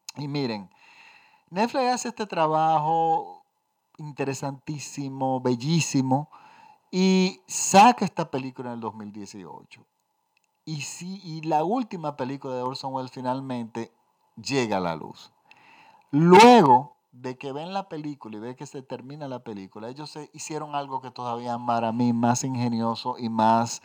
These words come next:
admirable. Ellos tomaron y decidieron hacer un documental que se llama Me amarán cuando esté muerto. Y efectivamente,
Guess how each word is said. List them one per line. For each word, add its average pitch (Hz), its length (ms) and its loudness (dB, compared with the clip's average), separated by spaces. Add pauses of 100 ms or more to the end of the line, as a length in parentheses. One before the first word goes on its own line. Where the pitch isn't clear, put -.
(420)
admirable. 101 840 2 (640)
Ellos 185 460 0
tomaron 120 680 0 (1080)
y 139 100 -2
decidieron 151 540 4
hacer 170 260 2
un 170 100 -4
documental 131 640 2
que 131 100 -6
se 123 200 -4
llama 143 640 4 (400)
Me 127 360 0
amarán 165 880 4 (300)
cuando 117 680 -4 (240)
esté 117 360 -8
muerto. 104 420 -10
Y 123 80 -8
efectivamente, 135 920 -10